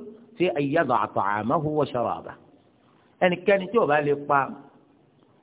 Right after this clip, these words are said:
ọ̀rọ̀ èké sísọ, ọ̀rọ̀ èké sísì ṣe wà hù tí ó bá lè pa tì, Ọlọ́run ò bùkátà kó má jẹ kó má mu, má jẹ má mu.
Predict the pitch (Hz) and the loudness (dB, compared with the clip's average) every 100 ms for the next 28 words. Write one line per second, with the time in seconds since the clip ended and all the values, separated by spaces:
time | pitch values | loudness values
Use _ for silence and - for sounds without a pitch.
0 | - 143 143 143 143 180 175 170 - 147 | 2 4 4 2 0 -2 -2 -10 -6 -6
1 | - - - _ _ _ _ _ _ _ | -8 -20 -20 _ _ _ _ _ _ _
2 | 143 139 139 131 127 - 175 180 175 180 | 2 2 2 -2 -2 -2 -2 -4 -8 -6
3 | - 127 117 113 113 208 143 131 127 127 | -2 2 2 2 0 2 4 2 0 -2
4 | 151 151 147 143 - - _ _ - 165 | 0 0 -2 -14 -16 -20 _ _ -2 2
5 | 214 151 120 117 170 165 131 139 127 147 | 4 4 2 0 2 2 2 2 2 0
6 | 120 113 120 113 127 104 90 90 165 143 | 0 0 2 2 2 0 -4 -2 2 2
7 | 123 139 139 123 110 | 4 2 4 2 0